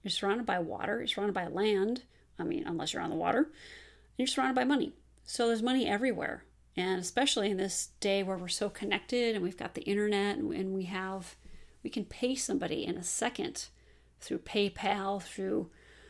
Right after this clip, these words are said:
uh, all these different apps that allow us to exchange money so quickly. So we want to strengthen you to that principle, that air, money, and water are all even for you, that you feel that connection,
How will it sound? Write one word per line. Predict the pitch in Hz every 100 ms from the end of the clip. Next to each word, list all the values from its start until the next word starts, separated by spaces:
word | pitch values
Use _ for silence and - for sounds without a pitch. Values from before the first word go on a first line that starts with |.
| - -
uh, | - 190
all | 185 196
these | 202 196
different | - 190 196 -
apps | - 202 - - - -
that | - 185
allow | 185 190
us | 196 185
to | - 208 190
exchange | - - - 202 202 202 202 180 -
money | 190 190 202 147 175
so | - 190
quickly. | - 202 - - - - - - - -
So | - - 214
we |
want | 285 254
to |
strengthen | - 269 254 240
you | 214
to | 214
that | 190 190 -
principle, | 202 202 - - -
that | - - -
air, | 196 220 220 226
money, | 196 196
and | 190 175
water | 196 208 214
are | 214 175
all | - 190
even | 196 214 233 226
for | 233
you, | 214 208 202 202 208 - - - - - -
that | 175
you | 185
feel | 175 - 220 233
that | 226 220
connection, | - 214 208 - 214 208 214